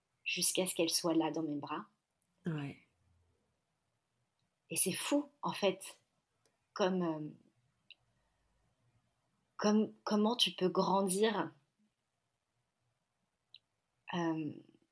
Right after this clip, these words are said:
Speaker 1: sur un, sur quelque chose qui t'arrive dans ta vie, euh,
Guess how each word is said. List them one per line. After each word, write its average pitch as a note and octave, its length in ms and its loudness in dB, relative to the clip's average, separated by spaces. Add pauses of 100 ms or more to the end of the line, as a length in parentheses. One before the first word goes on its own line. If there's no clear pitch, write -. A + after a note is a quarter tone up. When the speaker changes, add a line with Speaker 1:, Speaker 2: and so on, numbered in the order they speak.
(480)
Speaker 1:
sur G3 540 4
un, D#3+ 280 4 (3500)
sur - 440 4
quelque F#3+ 260 2
chose G#3+ 220 4
qui - 100 -8
t'arrive F3+ 300 0
dans E3+ 120 -2
ta F3 160 2
vie, F3+ 380 -2
euh, D#3+ 160 -2